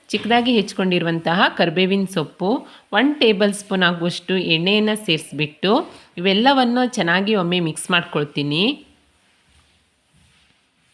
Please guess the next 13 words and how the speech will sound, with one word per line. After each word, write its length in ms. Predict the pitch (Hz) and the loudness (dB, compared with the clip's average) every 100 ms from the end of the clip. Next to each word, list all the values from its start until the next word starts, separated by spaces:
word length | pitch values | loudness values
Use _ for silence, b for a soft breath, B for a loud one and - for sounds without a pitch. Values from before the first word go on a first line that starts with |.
| _ _ _ _ _ _ _ _ _ _ _ _ b b b | _ _ _ _ _ _ _ _ _ _ _ _ b b b
ಈ 120 | 233 269 | 2 4
ರೀತಿಯಾಗಿ 540 | 285 277 233 220 220 | 4 2 2 2 2
ಮಿಕ್ಸ್ 320 | 214 175 - | 2 0 0
ಮಾಡ್ಕೊಂಡ 460 | 196 202 202 175 156 | 0 0 -2 -2 -2
ನಂತರ 300 | 151 143 165 226 330 B B B | -4 -2 2 2 0 B B B
ಸ್ವಲ್ಪ 320 | - 262 269 294 | 0 0 2 -2
ಸ್ವಲ್ಪನೇ 500 | 262 233 233 233 226 | 0 -2 0 2 4
ನೀರನ್ನ 380 | 185 190 196 208 | 4 2 2 2
ಸೇರಿಸ್ಬಿಟ್ಟು 1080 | 208 170 165 - 147 151 - 180 240 330 b b b - | 2 -2 -2 -4 -6 -6 -4 -2 -2 -2 b b b -2
ಪೂರಿ 240 | 254 302 | 0 4
ಹಿಟ್ಟಿನ 360 | 277 - 208 196 180 | 2 2 0 2 2
ಹದಕ್ಕೆ 500 | 170 175 - 208 285 | 0 -4 0 2 2
ಹಿಟ್ಟನ್ನ 460 | 196 - 175 180 | 0 0 0 2